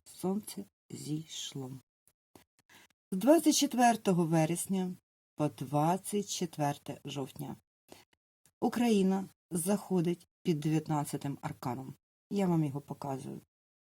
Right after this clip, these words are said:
Аркан Сонце. Угу. І одна з популярних наших українських гуртів є така пісня «Українське сонце зійшло».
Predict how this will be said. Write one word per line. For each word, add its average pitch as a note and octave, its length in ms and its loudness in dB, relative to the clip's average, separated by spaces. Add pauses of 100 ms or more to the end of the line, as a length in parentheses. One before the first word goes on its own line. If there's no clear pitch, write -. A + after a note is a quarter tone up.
(280)
Аркан D#3+ 540 -4 (120)
Сонце. F#3 600 -4 (840)
Угу. F#3 540 2 (2750)
І C#3+ 100 -2
одна D3+ 260 0
з D3 40 -6
популярних C#3 800 -6 (200)
наших B2 360 -8
українських C3 680 -8
гуртів G#3 400 -4 (920)
є A3+ 100 -6
така D#3+ 360 -6 (320)
пісня C3 380 -8 (460)
«Українське C#3 680 -6
сонце G3+ 480 -4 (320)
зійшло». B2 640 -8